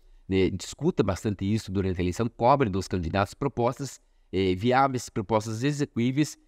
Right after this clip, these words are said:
pra que a gente tenha aí, não só neste ano, mas a partir do ano que vem,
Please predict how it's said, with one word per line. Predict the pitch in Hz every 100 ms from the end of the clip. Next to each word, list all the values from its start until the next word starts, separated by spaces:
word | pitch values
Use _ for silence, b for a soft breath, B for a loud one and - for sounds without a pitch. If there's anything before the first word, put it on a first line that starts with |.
| _ -
pra | 127
que | 139
a |
gente | 135 131
tenha | - 123 110 82 - _ 90
aí, | 90 95 101 80
não | 87 110 160
só | -
neste | 98 - 104
ano, | 113 120
mas | 95 87
a |
partir | 90 90 101
do | 95 98
ano | 92
que | 104
vem, | 92 101